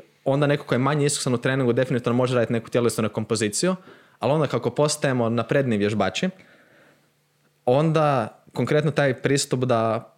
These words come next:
probat minimizirat, kad smo u nekom periodu mišićnog rasta i ako je, nam je glavni fokus na to da mi minimiziramo koliko ćemo dobit masti, možemo praktički garantirati da nećemo maksimizirati mišićnu masu koju ćemo dobit.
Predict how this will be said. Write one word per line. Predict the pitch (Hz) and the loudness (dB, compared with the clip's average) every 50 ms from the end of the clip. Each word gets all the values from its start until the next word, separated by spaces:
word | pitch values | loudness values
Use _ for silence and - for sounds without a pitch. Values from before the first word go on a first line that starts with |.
| _ - | _ -2
probat | - 147 165 165 151 - - | 0 0 2 2 0 -2 -2
minimizirat, | 135 127 127 127 120 117 120 117 117 123 143 160 160 147 120 104 - - - - - - - - _ _ _ _ _ _ _ _ _ _ _ _ _ _ - | 0 0 2 2 2 2 2 0 0 2 2 2 4 2 2 -2 -4 -8 -20 -20 -20 -20 -20 -20 _ _ _ _ _ _ _ _ _ _ _ _ _ _ -6
kad | - 120 | -4 -2
smo | - | 0
u | 156 | 0
nekom | 175 180 - 175 | 0 0 0 0
periodu | - 170 170 180 160 | 0 2 2 2 2
mišićnog | 151 160 156 - 156 123 120 | 0 0 0 0 0 0 2
rasta | 113 107 120 - - - 190 - | 2 0 0 -2 -2 -4 -2 0
i | - 127 | 0 0
ako | 123 123 - 139 127 | 0 0 0 -2 -2
je, | 120 - | -2 -2
nam | - 123 120 117 | -4 -4 -2 0
je | 120 117 | 0 0
glavni | 131 151 165 185 180 151 | 0 0 2 2 0 0
fokus | - 175 175 165 - 147 | 0 -2 -2 -2 -2 -4
na | 156 131 | -4 -2
to | - - 165 | -2 -2 -2
da | 151 139 123 | 0 0 0
mi | 127 160 180 - | 0 0 0 0
minimiziramo | 139 143 143 139 131 127 123 120 120 143 180 190 185 170 156 143 131 131 - | 0 0 0 2 2 2 2 2 2 2 2 2 2 0 0 0 -2 -4 -4
koliko | - - 156 165 - - 131 | 0 0 2 2 2 0 0
ćemo | - - - 123 | -2 0 -2 -2
dobit | 117 143 139 131 117 - - | 0 0 0 0 -2 -2 -2
masti, | 120 101 92 95 - - - 170 180 - - _ - - _ _ _ _ _ _ _ _ _ _ _ _ _ _ _ _ _ _ _ _ _ _ - | -2 -2 -2 -2 -4 -2 -2 -2 -2 -4 -8 _ -20 -20 _ _ _ _ _ _ _ _ _ _ _ _ _ _ _ _ _ _ _ _ _ _ -4
možemo | - 135 131 135 143 165 175 165 170 160 | -2 0 2 2 4 2 4 2 2 0
praktički | 139 - 147 143 143 - - - - 135 | 0 0 0 0 -2 -4 -6 -6 -4 -2
garantirati | 123 123 123 123 123 120 - 147 165 160 143 127 | 0 0 0 0 0 0 2 2 4 4 2 2
da | 123 | 0
nećemo | 127 139 135 - 156 131 | 0 0 -2 0 0 0
maksimizirati | 123 120 113 - - 135 127 123 120 143 147 127 - - 135 | 0 0 0 0 0 0 0 0 2 2 2 0 0 0 -2
mišićnu | 131 - 131 - - 117 | -2 -2 -2 -2 -2 -2
masu | 120 117 113 - 117 | 0 0 -2 -2 -2
koju | - - 110 | 0 0 0
ćemo | 101 - 113 101 95 | 0 0 -2 -2 -2
dobit. | 92 87 80 87 85 - - - | -2 -2 -4 -4 -8 -10 -14 -20